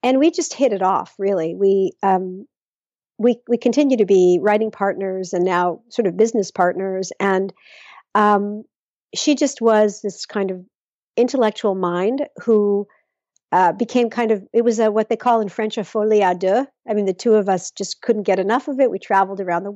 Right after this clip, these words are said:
world to vet schools, to all kinds of animal settings. And, but she knew about, um, the structure of a book. And, and, and it was really Catherine's, her name is Catherine Bowers,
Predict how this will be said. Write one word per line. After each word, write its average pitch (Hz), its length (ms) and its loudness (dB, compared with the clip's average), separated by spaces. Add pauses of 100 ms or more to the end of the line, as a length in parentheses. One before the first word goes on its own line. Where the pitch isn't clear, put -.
world 262 240 4
to 190 140 -16
vet 233 220 0
schools, 208 480 -4
to 160 240 -4 (600)
all 262 140 4
kinds 247 260 0
of 214 100 -4
animal 208 380 -2
settings. 208 680 -2
And, 220 220 -2 (240)
but 247 120 -2
she 339 380 0
knew 247 480 2 (100)
about, 185 500 0 (120)
um, 185 300 -6 (680)
the 208 80 -6
structure 196 420 0
of 170 100 0
a 175 60 -8
book. - 340 -6
And, 196 380 -2
and, 220 280 0
and 240 300 0
it 247 140 4
was 226 200 0
really 262 240 2
Catherine's, 269 680 -4
her 214 100 -6
name 226 160 0
is 202 100 -2
Catherine 185 400 -2
Bowers, 196 540 0